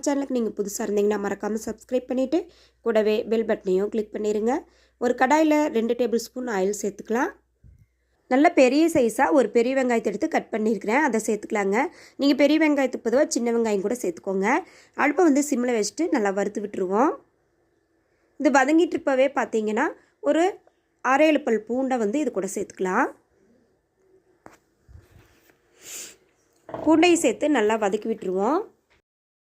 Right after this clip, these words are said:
இது அப்படியே வதங்கிட்டு இருக்கட்டும். அதுக்குள்ள நானு கத்திரிக்காய் வந்து ஆறு, ஏழு கத்திரிக்காய் எடுத்து நல்லா புழுவெல்லாம் இருக்கான்னு பார்த்து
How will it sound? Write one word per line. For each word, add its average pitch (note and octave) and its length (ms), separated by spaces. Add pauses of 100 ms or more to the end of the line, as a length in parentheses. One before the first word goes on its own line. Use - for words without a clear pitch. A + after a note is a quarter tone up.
(240)
இது A#3+ 120
அப்படியே A#3+ 220 (100)
வதங்கிட்டு A#3 360
இருக்கட்டும். A#3+ 360
அதுக்குள்ள D#4 380
நானு C4 200 (480)
கத்திரிக்காய் D#4+ 540
வந்து A#3 180 (140)
ஆறு, A3 140
ஏழு A3 160
கத்திரிக்காய் A#3 500
எடுத்து G3 240 (160)
நல்லா G3+ 280 (380)
புழுவெல்லாம் C4+ 540
இருக்கான்னு A3+ 360
பார்த்து G3+ 260